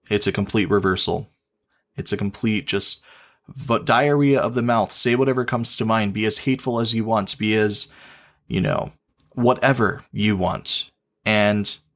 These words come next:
they have to put up with it because, well, we put up with African studies. So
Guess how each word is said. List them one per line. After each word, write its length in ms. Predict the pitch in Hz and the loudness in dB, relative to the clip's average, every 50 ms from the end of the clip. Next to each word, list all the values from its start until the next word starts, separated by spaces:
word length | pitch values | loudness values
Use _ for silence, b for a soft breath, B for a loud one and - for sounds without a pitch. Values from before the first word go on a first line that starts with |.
| _ _ _ _ - | _ _ _ _ -2
they 120 | 110 107 | 0 2
have 160 | 107 117 107 | 2 2 0
to 100 | - 113 | 0 -2
put 140 | - 113 101 | 0 2 2
up 140 | 101 113 - | 2 2 2
with 160 | 135 - - | 0 -2 -2
it 120 | 95 87 - | -4 -4 -4
because, 420 | 101 - - 113 104 - - - | -4 -2 0 0 0 0 0 2
well, 180 | 131 147 147 131 | 2 2 4 4
we 200 | 135 160 196 202 | 2 2 0 0
put 200 | - - 123 104 | 0 0 0 0
up 160 | 98 - - | 0 0 0
with 160 | 123 123 123 | -2 -2 0
African 460 | - 101 101 101 - 92 - 98 92 92 | 0 -2 -2 -2 -2 -6 -6 -4 -2 0
studies. 760 | - - - - - 95 - - - - - - - - - - _ _ _ _ _ _ _ _ _ _ _ _ _ _ _ _ _ _ _ _ _ _ _ _ _ _ _ _ _ _ _ _ _ _ _ _ _ _ | 0 0 0 -2 -4 -8 -8 -12 -12 -8 -4 -2 -2 -2 -4 -8 _ _ _ _ _ _ _ _ _ _ _ _ _ _ _ _ _ _ _ _ _ _ _ _ _ _ _ _ _ _ _ _ _ _ _ _ _ _
So 680 | - - - 110 104 104 104 104 104 104 101 - - | -4 -2 0 2 2 4 4 2 2 0 0 -4 -8